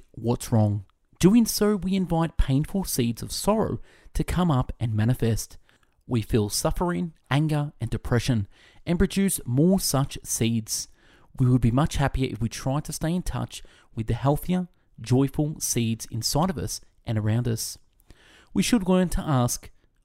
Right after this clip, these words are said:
"What's not wrong?" and be in touch with that. There are so many elements in the world and within our bodies, feelings, perceptions, and consciousness that are wholesome, refreshing, and healing. If we block ourselves,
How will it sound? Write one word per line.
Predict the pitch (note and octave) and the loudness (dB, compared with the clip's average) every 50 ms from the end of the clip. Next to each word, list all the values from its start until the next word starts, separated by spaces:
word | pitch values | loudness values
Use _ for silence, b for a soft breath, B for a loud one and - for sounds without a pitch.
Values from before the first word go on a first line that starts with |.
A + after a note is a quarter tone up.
| _ - | _ -6
"What's | A#2 C3+ D3 - - | -2 -2 -2 0 2
not | C3+ A#2+ G#2+ | 0 0 2
wrong?" | A2+ A2+ G#2+ A2+ A#2+ G#2+ - _ _ _ _ - - | 2 0 0 0 -2 -4 -8 _ _ _ _ -18 -8
and | - A#2 A#2+ A2+ | -4 -4 -2 0
be | - C#3 D#3 E3+ | 2 2 2 2
in | D#3 | 0
touch | - - - B2+ B2 - - - | -2 -4 -4 -4 -6 -6 -6 -8
with | B2 A#2+ - | -6 -4 -2
that. | A2+ G#2+ G#2 - - - _ _ _ B B B B B B B B | -2 -2 -2 -4 -8 -14 _ _ _ B B B B B B B B
There | - D#3 | 2 2
are | D3+ | 4
so | - - - F3 | 4 4 2 2
many | F3+ F3+ F#3 - | 2 2 0 0
elements | - D3 D3 D3+ D3 C#3+ C#3 - | -2 -2 0 0 0 0 -2 -2
in | - - A#2+ | -6 -2 -2
the | A2+ | -2
world | A2 G#2+ B2+ D3 E3 F3 E3+ - - - | 0 2 2 4 4 4 0 -2 -4 -2
and | B2 B2 A#2+ | -2 0 0
within | A#2+ A#2+ C#3+ D3+ C#3+ - | 0 0 0 -2 0 -2
our | A#2+ G#2+ | -2 -4
bodies, | G#2+ - D#3 G3+ A#3 G3+ - - - - - b b b b b | 0 0 0 0 2 0 -4 -4 -6 -6 -8 b b b b b
feelings, | b - - F#3 F#3 F#3+ F#3+ G3 F#3+ F#3 - | b -8 -2 0 2 2 2 2 0 0 -2
perceptions, | - - G#3 - - - B2+ - - - C3 A#2+ G#2 A#2 | -2 -4 -4 -2 0 -2 -2 -2 -2 -4 -4 -4 -4 -4
and | G#2+ G#2+ - | -8 -8 -8
consciousness | - - G3+ G#3+ - G#3+ - - D3 A2+ - - - b b b b b b | -2 -2 -2 -2 -2 -6 -4 -2 -2 -2 -2 -4 -10 b b b b b b
that | - C3 A#2+ | -4 -2 -2
are | A#2 | -2
wholesome, | - - - F3+ G#3 G#3+ - - B3 A#3 A#3+ - _ _ _ _ _ _ - | -2 -2 0 0 0 0 0 0 0 0 0 -6 _ _ _ _ _ _ -8
refreshing, | A2+ A2 - - F3+ G3+ F#3+ - - A#2+ A2+ G#2+ - - _ _ _ - | -8 -8 -6 -2 -2 -2 0 0 -2 -2 -2 -4 -8 -12 _ _ _ -10
and | - A#2+ A2 G2+ | -8 -8 -8 -8
healing. | - - C3+ D3 E3 D#3+ C3+ A#2 A2 G#2+ _ _ _ _ _ b b b b b b b b b b b b b b | -2 2 2 4 4 4 2 0 0 -4 _ _ _ _ _ b b b b b b b b b b b b b b
If | - F#3+ A#3+ | -2 2 2
we | A3+ | 2
block | - F3 F3+ F#3+ - - | 2 2 2 2 2 0
ourselves, | A3 A3 - - - B2 A#2+ A#2+ A#2 - - - | -2 -2 -2 -2 -2 0 0 -2 -4 -6 -8 -10